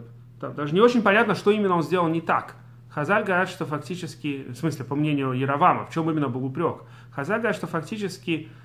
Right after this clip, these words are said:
э, он его упрекал за то, что он отстраивает, э, дворцы для дочки фараона прямо в Святом Иерусалиме, там, где не положено, как-то так.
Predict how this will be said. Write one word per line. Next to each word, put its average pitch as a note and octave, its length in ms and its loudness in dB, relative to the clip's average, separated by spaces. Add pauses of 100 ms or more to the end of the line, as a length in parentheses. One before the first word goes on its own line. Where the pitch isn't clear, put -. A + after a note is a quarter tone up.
(140)
э, C3 220 -2
он E3+ 180 2
его D#3 180 4
упрекал D#3+ 640 2 (300)
за D3+ 120 -2
то, E3+ 140 0
что E3+ 140 -2
он D3 60 2
отстраивает, D3 720 2
э, C3 300 -2
дворцы D3+ 520 0
для D#3 180 0
дочки D#3 320 -2
фараона D3+ 500 2
прямо B2 300 -2
в A#2+ 40 -10
Святом B2 340 -6
Иерусалиме, A#2+ 680 -6
там, G2+ 140 -12
где G2+ 140 -16
не G2+ 100 -12
положено, G#2+ 640 -10
как-то - 300 -18
так. - 320 -14